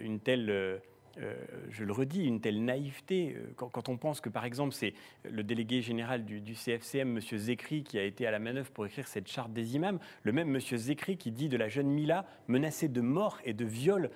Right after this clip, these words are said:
par des milliers d'internautes sur les réseaux sociaux et obligée de vivre cachée parce qu'elle a osé critiquer l'islam, le même monsieur Zekri disait : « Elle l'a bien cherchée ». Et c'est à lui qu'on demande d'écrire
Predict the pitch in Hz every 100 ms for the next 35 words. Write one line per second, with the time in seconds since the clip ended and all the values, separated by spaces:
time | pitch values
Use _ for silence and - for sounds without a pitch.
0 | - 69 - 110 104 127 185 185 180 160
1 | 160 160 165 143 123 127 127 123 139 -
2 | 156 123 117 143 147 147 143 120 143 123
3 | 117 143 165 - 170 - - - - 120
4 | 135 156 170 139 - 147 139 139 208 196
5 | - - 143 185 165 160 147 156 190 156
6 | 156 196 - - 143 147 139 151 170 160
7 | - 165 - - - 123 - 175 160 220
8 | 160 143 165 208 135 147 - 208